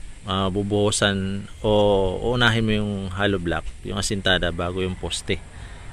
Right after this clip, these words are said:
O, ah, una-una dyan, makakatipid ka sa formas, sa mga forma na gawin mo.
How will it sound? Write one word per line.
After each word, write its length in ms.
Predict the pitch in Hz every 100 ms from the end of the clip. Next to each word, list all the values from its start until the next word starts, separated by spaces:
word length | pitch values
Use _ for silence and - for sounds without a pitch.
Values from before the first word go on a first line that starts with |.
| - - - - - -
O, 640 | 98 104 104 104 101 101 90 - - - - - - - - - - - - - - - - - - - - -
ah, 240 | 104 110
una-una 400 | 117 117 117 113
dyan, 320 | 107 98 92 95 - - - -
makakatipid 800 | 101 104 110 110 110 104 104 90
ka 80 | 113
sa 400 | - 107 101 98
formas, 720 | - 98 92 92 87 - - - - - -
sa 240 | - 95 92
mga 240 | 95 90
forma 480 | - 87 90 90 87 - - - - - -
na 160 | 98 92
gawin 360 | 92 92 87
mo. 120 | 92